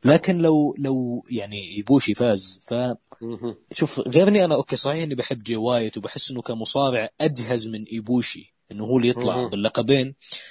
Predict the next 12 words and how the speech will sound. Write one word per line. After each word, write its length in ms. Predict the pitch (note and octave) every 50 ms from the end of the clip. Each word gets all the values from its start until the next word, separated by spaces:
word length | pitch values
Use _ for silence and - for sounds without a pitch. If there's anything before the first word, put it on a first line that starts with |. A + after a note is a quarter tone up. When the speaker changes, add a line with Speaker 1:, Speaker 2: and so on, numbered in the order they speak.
| - _ -
Speaker 1:
بس 260 | B2+ B2 - - C3
يا 60 | B2+
أخي 680 | B2 - - C3 B2 A#2+ A#2 A#2 A#2 A#2 A2+ A2+ A2
قصصيا 680 | G#2+ - - C3+ - D3 C#3 - - G3 G3+ E3 D3 C#3
ما 200 | C#3 C3 C3+ D#3+
بعرف، 320 | D#3+ A#2 G#2+ F#2 F2+ - -
بحس 240 | - A#2+ C3+ - -
الموضوع 460 | D#3+ C#3+ C#3 C#3+ D3+ D3+ D#3+ D3 B2+
يعني 260 | A#2+ A#2 A2+ A2+ A2+ A2+
راح 180 | A2 - -
يطلع 340 | D#3 - - C#3 A2 - - -
أرتب 360 | E3+ D3 - - A2+ G#2+ A#2+